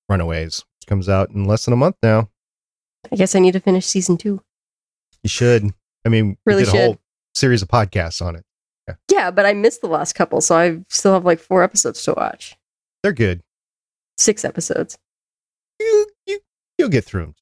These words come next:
Speaker 1: Fine.
Speaker 2: I will. I just need to, time. Time is what I need.
Speaker 1: Okay. Anything else you wanna talk about this episode, Michelle?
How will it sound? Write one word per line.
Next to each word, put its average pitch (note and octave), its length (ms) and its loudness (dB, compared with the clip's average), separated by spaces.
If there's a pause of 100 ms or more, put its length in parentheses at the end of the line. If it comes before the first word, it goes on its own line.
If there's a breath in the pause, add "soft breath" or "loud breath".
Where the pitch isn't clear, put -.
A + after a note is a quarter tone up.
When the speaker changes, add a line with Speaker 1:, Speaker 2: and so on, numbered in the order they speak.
(140)
Speaker 1:
Fine. - 100 -12 (480)
Speaker 2:
I E4 120 0
will. D#3+ 260 2
I G#3 100 2
just F#3 160 -8
need D#3 160 -4
to, - 140 -16 (240)
time. - 260 -4 (460)
Time D#3+ 320 -2
is D#3 120 -2
what C#3+ 120 2
I - 40 -2
need. - 160 -2
Speaker 1:
Okay. C3 140 -4 (340)
Anything D3 300 2
else C#3 180 2
you D3 80 -2
wanna C#3 140 2
talk B2 160 -2
about A#2+ 240 0
this - 180 -4
episode, A2+ 680 0 (100)
Michelle? A2 340 -4